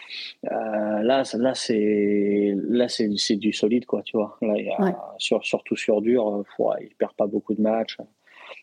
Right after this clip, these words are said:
Speaker 1: Et pour aller le battre, c'est même plus une grosse performance qu'il faut faire là, sur, sur cinq sets, euh, en Australie. C'est, c'est, c'est, c'est quasiment injouable, quoi, tu vois.
Speaker 2: Ouais.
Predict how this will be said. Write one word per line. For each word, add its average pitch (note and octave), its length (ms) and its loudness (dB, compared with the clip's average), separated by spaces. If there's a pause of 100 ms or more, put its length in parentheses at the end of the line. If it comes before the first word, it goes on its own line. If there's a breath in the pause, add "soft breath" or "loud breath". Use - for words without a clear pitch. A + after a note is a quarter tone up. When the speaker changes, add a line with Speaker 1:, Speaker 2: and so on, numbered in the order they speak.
(120)
Speaker 1:
Et G#2+ 80 0
pour G#2 240 4
aller G#2 180 6
le G#2+ 60 4
battre, B2 240 4
c'est A2 100 0
même G#2+ 200 2
plus A2+ 140 0
une A2 100 4
grosse G#2+ 320 2
performance B2 520 0
qu'il A#2 100 0
faut A#2 140 -2
faire A#2 220 0
là, G2+ 120 0
sur, G2+ 380 0
sur - 220 -2
cinq A2+ 240 0
sets, A#2+ 360 2
euh, G#2 220 4
en G#2+ 80 -2
Australie. A2+ 500 -2
C'est, - 240 -6 (540 loud breath)
c'est, G#2+ 460 0
c'est, G2 220 0
c'est G#2+ 200 0
quasiment G2+ 540 2
injouable, G#2+ 380 2
quoi, F#2 140 -2
tu - 120 -4
vois. F#2+ 180 -4 (960)
Speaker 2:
Ouais. G3 220 2